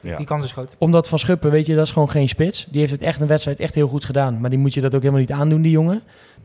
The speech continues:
Speaker 3: wordt hij helemaal ongelukkig van. Ja, maakt hij misschien ook één keer een heel mooi doelpunt. Ja, so be it. Maar ja, dat je natuurlijk meer opties moet hebben voorin,
Speaker 2: Maar
Speaker 3: dat is wel,
Speaker 2: ook
Speaker 3: eh,
Speaker 2: wat jij zegt, je kunt jezelf als club, maar ook richting, eh, richting supporters, maar ook richting de spelers van de selectie, hè. Eh,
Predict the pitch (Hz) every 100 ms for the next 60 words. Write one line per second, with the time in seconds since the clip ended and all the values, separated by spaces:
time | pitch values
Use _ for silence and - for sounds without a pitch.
0 | 135 131 139 135 135 127 147 165 - 170
1 | 202 143 123 127 - 123 127 131 123 131
2 | 120 139 135 131 131 131 139 143 123 131
3 | 127 - 190 - 135 127 151 214 - -
4 | - - - - 135 135 123 131 135 120
5 | 127 135 135 131 147 - 131 127 127 113
6 | 113 120 123 131 131 131 143 143 143 143
7 | 110 107 95 90 98 113 101 101 104 98
8 | 98 - 113 107 95 85 98 98 - 92
9 | 90 - - 104 101 104 104 104 92 95
10 | - 101 101 - 95 92 - - 127 98
11 | - 95 87 113 - 143 120 - _ -
12 | - _ _ 95 92 92 92